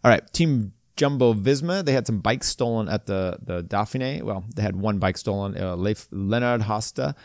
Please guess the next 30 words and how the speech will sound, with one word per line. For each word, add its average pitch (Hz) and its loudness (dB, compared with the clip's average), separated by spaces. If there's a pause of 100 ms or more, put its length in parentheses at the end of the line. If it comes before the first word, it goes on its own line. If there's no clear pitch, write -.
(340)
Domestique. 117 0
It 110 -2
was 98 -2
ninety 117 -2
minutes 120 -2
before 107 -6
the 92 -2
start 110 0
of 92 -4
stage 101 0
three, 101 2 (640)
and 104 4
his 90 -2
bike 117 6
just - -2
got 98 -4
picked - 2
off 110 0
at - 0
the 98 0
top 107 -2
of 92 -4
the 98 -4
car. 98 4
The 92 2
mechanic 107 0
was 90 -4
moving 110 -2
one 110 0
car, 113 4